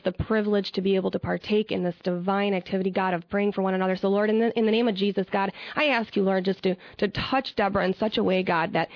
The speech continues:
that she has the peace that surpasses all understanding, Lord. And, Lord, I thank you that you are gonna make her a light to other people to be able to pour in, God, to others and to be able to, to give, you know, encouragement and inspiration to others, God. And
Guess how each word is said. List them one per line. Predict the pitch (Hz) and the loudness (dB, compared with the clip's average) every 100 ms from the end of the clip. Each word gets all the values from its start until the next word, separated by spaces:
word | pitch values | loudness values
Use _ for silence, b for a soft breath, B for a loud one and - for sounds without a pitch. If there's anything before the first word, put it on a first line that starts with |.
| B | B
that | 214 | -2
she | - 254 | 0 2
has | 240 | 0
the | 196 | 0
peace | - 240 233 | 0 0 0
that | 240 | -2
surpasses | 214 220 214 | 0 -2 0
all | 214 | 0
understanding, | 220 190 - 226 233 226 | 0 0 0 0 2 2
Lord. | 226 | 2
And, | 190 - B B B | 0 -4 B B B
Lord, | 233 240 | 0 2
I | 240 | 2
thank | 254 247 | 0 2
you | |
that | 220 190 | 2 2
you | 240 | 2
are | 240 | 2
gonna | 214 | 2
make | 196 214 | 2 0
her | - 202 | 0 0
a | |
light | 190 190 196 | 2 2 0
to | 185 | 0
other | 185 185 | -2 0
people | 196 190 | -2 -2
to | 180 | 0
be | 185 | 0
able | 185 | 0
to | 190 | -2
pour | - - 226 214 | -6 -4 0 0
in, | 196 - 175 175 | 0 -2 -2 -2
God, | 170 165 | -2 -4
to | - - | -4 -4
others | 185 175 175 | -2 -2 -2
and | 160 165 B B | -4 -8 B B
to | 214 | 0
be | |
able | 226 214 | 2 2
to, | 202 170 233 | -2 -8 -10
to | - | -4
give, | 240 269 | 0 0
you | 220 - - | -2 -8 -2
know, | 226 | 0
encouragement | 190 - 277 262 208 185 | 0 -2 0 0 0 -2
and | - | -2
inspiration | - 247 240 190 190 226 208 196 | 0 -2 0 0 2 0 0 0
to | |
others, | 190 190 185 | 0 0 -2
God. | - 190 180 | -2 -2 0
And | 175 | -2